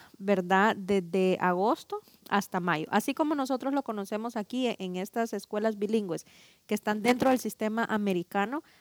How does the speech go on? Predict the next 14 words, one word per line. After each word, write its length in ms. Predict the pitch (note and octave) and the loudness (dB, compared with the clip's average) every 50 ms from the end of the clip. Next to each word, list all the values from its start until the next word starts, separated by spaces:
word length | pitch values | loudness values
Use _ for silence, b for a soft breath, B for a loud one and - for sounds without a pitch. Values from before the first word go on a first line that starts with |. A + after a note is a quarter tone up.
| b b | b b
así 260 | - G#3 G#3+ - A3+ G3+ | 0 0 2 0 -2 -4
funciona 420 | - B3 A#3+ - A#3 A3+ A3+ A3+ | -4 -6 -4 -2 -2 0 2 2
dentro 260 | A3 G#3+ G#3+ G#3+ A3+ | 2 2 0 0 0
de 60 | A3+ | 2
las 160 | A3 A3+ A3+ - | 2 2 0 0
universidades. 720 | G#3+ G#3 G3 F#3 E3+ F3 - F3+ F3+ E3 D#3+ - F3+ - - | -4 -2 0 -2 -2 -2 -2 2 2 2 2 2 -2 -10 -14
Su 240 | - - A3+ G#3+ G#3 | -10 -2 0 2 2
año 180 | G#3 G#3 A3+ A#3+ | 2 2 0 -4
académico 640 | A3+ - A3+ G#3+ G#3+ G#3+ A#3 A#3 - B3 A#3+ - F#3+ | -2 0 2 2 2 0 -2 -4 -4 -4 -4 -4 0
va 180 | F#3 G3 F#3+ | 2 2 4
de 100 | F#3+ G3 | 4 4
agosto 420 | F#3+ F#3 F3+ G#3 G#3+ G#3+ - - B3 | 2 0 0 -2 -4 -4 -4 -4 -2
a 60 | B3+ | -2
mayo, 420 | C#4+ D4 C#4+ C4 B3 B3+ C#4+ G4 | 2 4 4 4 4 4 0 -4